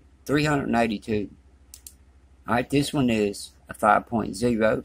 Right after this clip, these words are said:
three hundred forty-two point seven. All right, we move on over to Indonesia.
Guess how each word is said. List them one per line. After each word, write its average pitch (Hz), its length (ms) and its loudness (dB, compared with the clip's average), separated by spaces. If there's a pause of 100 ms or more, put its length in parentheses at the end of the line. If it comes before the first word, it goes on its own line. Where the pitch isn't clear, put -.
three 120 240 -2
hundred 113 380 -2
forty-two 117 580 -2
point - 400 -10
seven. - 560 -2 (1000)
All 98 120 -2
right, - 40 -4
we 123 120 -2
move 120 260 2
on 110 240 0
over 117 340 0
to 107 320 -4
Indonesia. 113 840 -2